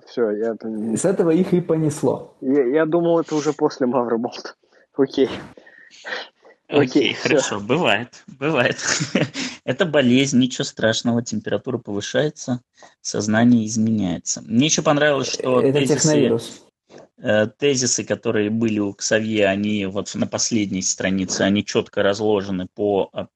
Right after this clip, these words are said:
Speaker 3: персонажам, которым они хорошо подходят. Про «We are the future and evolutional-,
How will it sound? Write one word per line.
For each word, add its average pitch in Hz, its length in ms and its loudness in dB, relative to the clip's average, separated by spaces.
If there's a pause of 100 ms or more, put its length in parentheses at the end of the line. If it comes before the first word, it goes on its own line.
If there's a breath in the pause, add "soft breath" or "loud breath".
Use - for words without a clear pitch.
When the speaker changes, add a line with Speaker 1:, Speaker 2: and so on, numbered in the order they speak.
(320)
Speaker 3:
персонажам, 113 760 2
которым 104 720 0 (600 loud breath)
они 104 220 0
хорошо - 380 0
подходят. 127 600 -2
Про 107 160 2
«We 117 240 4
are 107 100 2
the 113 80 0
future 110 520 -2
and 104 120 0
evolutional-, 101 840 -2